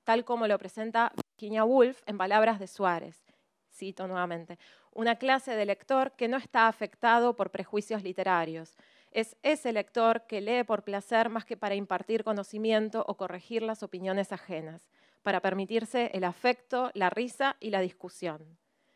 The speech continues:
La primera parte indaga a comienzos del siglo veinte, en los inicios del cine,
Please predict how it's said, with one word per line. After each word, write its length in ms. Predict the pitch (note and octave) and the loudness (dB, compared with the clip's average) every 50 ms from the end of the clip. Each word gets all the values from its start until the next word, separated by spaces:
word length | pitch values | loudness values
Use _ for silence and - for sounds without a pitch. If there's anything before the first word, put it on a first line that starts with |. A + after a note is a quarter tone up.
| _ _ _ _ _ _ _ _ _ _ _ _ _ _ | _ _ _ _ _ _ _ _ _ _ _ _ _ _
La 120 | - A3 A3 | -4 -2 -2
primera 320 | B3+ C4+ C#4 D#4+ F4 E4+ | 0 0 2 4 2 4
parte 600 | B3 A#3+ B3 C4 C4+ C4 - C#4+ C4 A#3+ A#3+ - _ _ | 6 6 6 6 4 2 0 0 0 -2 -4 -8 _ _
indaga 540 | A3 A3 A3+ A3+ A3+ A#3 A3 A3+ A3+ A#3 - | -4 0 4 8 8 8 8 8 6 4 4
a 100 | - G3+ | 2 2
comienzos 480 | - G3+ F#3+ G#3 A3 A#3 A3+ B3+ A#3+ G#3+ | 2 0 2 2 -2 -2 -2 -2 -2 -2
del 100 | G3 F#3+ | -2 -2
siglo 320 | - A#3 A3+ A3 G#3+ A#3 | -4 -4 2 4 4 6
veinte, 580 | B3 C4 B3 A#3+ A#3+ A#3 A3 A#3 A3+ A3+ A#3 - | 6 6 4 2 0 -2 -4 -4 -2 -2 -4 -6
en 80 | - F#3 | -8 -10
los 160 | F#3 F3+ - | -10 -10 -8
inicios 340 | F#3+ G3 G#3+ G#3+ - A#3 G#3+ | -8 -6 -6 -4 -4 -4 -4
del 140 | G#3 G3+ G3+ | -4 -6 -6
cine, 480 | - - C4+ B3 A#3 A3 G#3+ A3 A#3 | -8 -8 -6 -6 -4 -4 -4 -6 -6